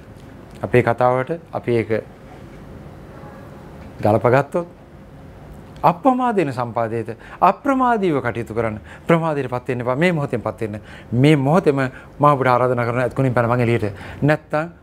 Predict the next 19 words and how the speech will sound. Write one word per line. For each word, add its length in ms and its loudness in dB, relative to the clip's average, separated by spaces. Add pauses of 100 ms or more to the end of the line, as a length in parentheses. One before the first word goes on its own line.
ඔබේ 220 -2
ව්‍යසනය 480 -4 (200)
අත් 240 0
වෙනවමයි. 460 -8 (200)
වය 180 2
ධම්මා 300 -6
සංඛාරා. 540 -10 (600)
ඊළඟට 360 6 (1080)
කටුක 380 -2 (100)
දේ 200 -8 (440)
විඳිමින් 480 0 (1600)
එය 280 6 (640)
ප්‍රීති 500 6 (180)
කියන 320 4 (1000)
පණුවෙක් 520 0
බවට 240 -4
පත් 220 -6
වෙන්න 180 -4
එපා. 280 -10